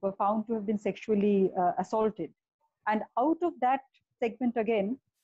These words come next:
fifty-four point four percent were male children who had been sexually assaulted. And out of that, thirty-seven point eight two were of the fifteen to eighteen age bracket, and thirty-six point five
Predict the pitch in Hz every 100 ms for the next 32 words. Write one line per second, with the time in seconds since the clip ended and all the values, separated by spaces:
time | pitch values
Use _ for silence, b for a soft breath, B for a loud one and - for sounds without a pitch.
0 | _ _ - 285 - 311 - 311 311 302
1 | 277 - 262 262 269 269 - 254 - 240
2 | 208 220 247 240 214 175 165 147 - 208
3 | 214 185 202 - 208 - 208 185 180 170
4 | 175 254 - _ _ _ _ _ - 220
5 | 220 233 - 220 247 302 233 226 233 208
6 | - _ _ - - - 233 285 277 294
7 | 330 302 294 285 277 - 226 247 269 -
8 | 285 254 247 254 254 226 226 226 226 _
9 | 214 226 233 - 247 - 269 254 247 220
10 | 214 262 254 233 214 190 208 170 - 190
11 | 180 247 - _ _ - 208 208 240 262
12 | 262 302 - 285 269 - 226